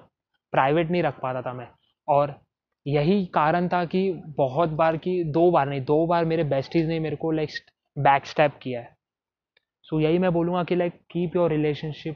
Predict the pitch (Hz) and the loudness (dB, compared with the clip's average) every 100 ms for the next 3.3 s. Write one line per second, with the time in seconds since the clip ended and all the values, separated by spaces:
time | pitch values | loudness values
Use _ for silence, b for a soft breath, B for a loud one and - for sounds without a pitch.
0 | - 139 139 139 139 160 143 151 - 165 | -8 -6 -6 -6 -6 -6 -4 -6 -6 -6
1 | 175 - 175 160 175 - 147 139 147 151 | -6 -4 -4 -4 -6 -8 -8 -4 -4 -6
2 | 156 156 170 170 160 - 170 170 - 165 | -6 -4 -4 -4 -6 -4 -4 -4 -4 -4
3 | 170 151 | -4 -6